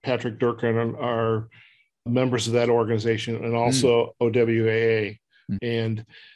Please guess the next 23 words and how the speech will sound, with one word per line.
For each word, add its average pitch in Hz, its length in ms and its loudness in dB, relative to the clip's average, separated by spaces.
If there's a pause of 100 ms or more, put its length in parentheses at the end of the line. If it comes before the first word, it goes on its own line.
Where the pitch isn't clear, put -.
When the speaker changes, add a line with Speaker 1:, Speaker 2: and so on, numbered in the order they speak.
(160)
Speaker 1:
there 143 300 0
was 135 160 4
a, 120 200 2
there 117 200 0
was 120 100 0
a 120 60 -2
gentleman 143 640 0
at 127 320 -4 (140)
the 120 520 -2 (720)
conference 135 920 -2
who 127 80 0
was 117 100 0
a 113 60 -6
fly 131 280 -2
fisherman, 113 500 -2
and 120 140 0
he, 131 320 -2
and 127 200 0
his 117 180 -2
hobby 139 420 0
was 113 160 0
tying 117 440 -4
flies. 113 720 -4